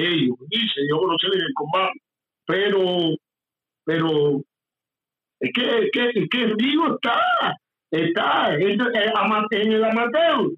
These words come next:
está entre los mejores de la historia. Pero es que aquí también el, el, el, la cadena, ¿me entiendes? Y ahí está, como le decía, el combate ese con Nonito, ¿me entiendes? Entonces no puede ser, no puede ser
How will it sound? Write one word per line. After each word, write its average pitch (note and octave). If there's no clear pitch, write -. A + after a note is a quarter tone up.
está G3+
entre D4
los A3+
mejores B3+
de A#3+
la A3
historia. C4
Pero G#3
es A#3+
que C4+
aquí B3+
también B3+
el, G#3+
el, G3
el, F#3+
la G3+
cadena, A3
¿me D#3
entiendes? C4+
Y E3
ahí E3
está, C#4
como A3
le G3
decía, F#3+
el -
combate A3
ese A#3+
con A#3
Nonito, B3
¿me D#3
entiendes? C#4
Entonces E3+
no E3+
puede A3+
ser, A3
no G3+
puede G#3
ser F#3+